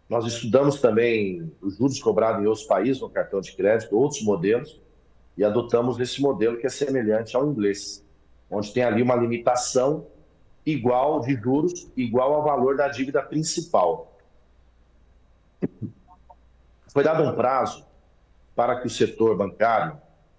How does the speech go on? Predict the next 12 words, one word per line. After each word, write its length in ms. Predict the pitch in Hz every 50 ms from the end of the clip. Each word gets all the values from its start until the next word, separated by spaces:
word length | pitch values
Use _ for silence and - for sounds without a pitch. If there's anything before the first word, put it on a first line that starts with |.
| _ _
setor 400 | - - - 95 - - 110 101
financeiro, 720 | - - 92 90 82 - - - 113 113 110 90 80 85 - - _ _ _ _ _ _ _ _ _ _
se 320 | - - - - 185 175 170
autorregulasse, 1300 | 175 196 214 208 202 208 208 202 175 143 151 151 135 123 104 92 85 80 - - - - - - - _ _ _ _ _ _ -
apresentasse 920 | - - - 175 180 175 165 170 160 147 - - - 170 185 185 - -
uma 120 | 151 143 -
proposta 540 | - 117 107 - - 101 101 - - 110 95
razoável 640 | 98 131 139 123 127 104 101 104 107 107 123 - _ _ _ _ _ _ _ _ _ _ _ _ _ -
ao 160 | - 110 -
Conselho 440 | 120 123 113 - - 156 170 165 147
Monetário 500 | 135 123 113 104 - - 95 98 95 92
Nacional 800 | 90 90 - - 135 127 104 98 98 104 107 107 - - _